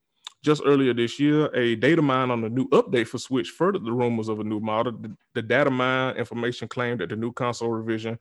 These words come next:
was named, was codenamed Alula, and the data miners themselves personally believe it was targeting four K resolutions, given new information they find in the, in the console's code.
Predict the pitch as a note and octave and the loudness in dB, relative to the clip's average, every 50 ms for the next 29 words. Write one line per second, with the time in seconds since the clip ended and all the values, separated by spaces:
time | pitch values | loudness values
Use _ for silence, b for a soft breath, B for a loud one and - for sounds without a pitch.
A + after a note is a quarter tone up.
0 | b b b b b - G#2+ A2 G#2 G#2+ A2 A2+ A#2 A#2 A#2+ A#2 A#2 A2+ A#2 - | b b b b b -4 -4 -4 -4 -2 -2 0 0 0 0 -2 -2 -4 -6 -8
1 | _ _ _ _ _ - A2+ - - C#3 C3 B2 A#2+ B2 B2 A#2+ - - G#2+ G#2 | _ _ _ _ _ -8 -8 -4 2 2 4 4 4 2 0 0 0 0 -2 0
2 | G#2+ C3+ G#3 A3 C3+ G#2+ A2 B2+ B2+ - _ - A2+ G#2+ G#2+ G#2 A2+ B2 C#3 C#3+ | 2 2 2 2 2 0 0 -2 -4 -8 _ -4 -2 -2 0 2 4 4 4 4
3 | C3+ B2+ B2 B2+ B2+ A#2+ A2+ A2 A2 G2+ - D#3 D3+ C3+ - - C#3 A#2 A#2+ A#2 | 2 2 0 0 0 -2 -2 -4 -6 -6 0 0 0 0 0 -2 -6 -6 -4 -6
4 | A2+ A2+ A#2 A#2+ A#2+ A#2 A2 G#2+ G2+ G2 - - C#3 C#3 C#3+ B2+ B2+ A2+ - B2 | -6 -4 -4 -4 -4 -4 -4 -4 -6 -6 -4 -2 0 0 2 0 -2 -4 -2 -4
5 | B2 A#2+ - A#2+ A2+ A2 A2+ G#2+ G#2+ G#2+ A2 G#2+ G#2 - G#2 A2 A2 A2+ A2 A2 | -4 -2 -2 -4 -2 -2 -2 -4 -4 -6 -8 -8 -8 -8 -10 -8 -6 -6 -6 -4
6 | G#2+ A2 A2 A2+ A2+ A2+ G#2+ - A2+ A2 G#2+ G#2+ G#2 - G2 F#2+ F#2+ F2+ F#2 - | -6 -4 -4 -2 -4 -4 -4 -6 -6 -6 -4 -4 -6 -6 -8 -8 -6 -8 -8 -6
7 | - A2 G#2 G2 F#2+ F2+ F2 F2+ - _ _ - A2 G#2 G2+ G2+ G2+ G2 F#2+ - | -6 -6 -6 -6 -8 -10 -12 -14 -16 _ _ -12 -10 -10 -8 -8 -8 -8 -8 -8
8 | - A2 G2 F#2+ - - - - - - B2 G#2+ F#2 C2+ - | -8 -8 -8 -8 -10 -14 -16 -14 -6 -4 -4 -4 -4 -6 -12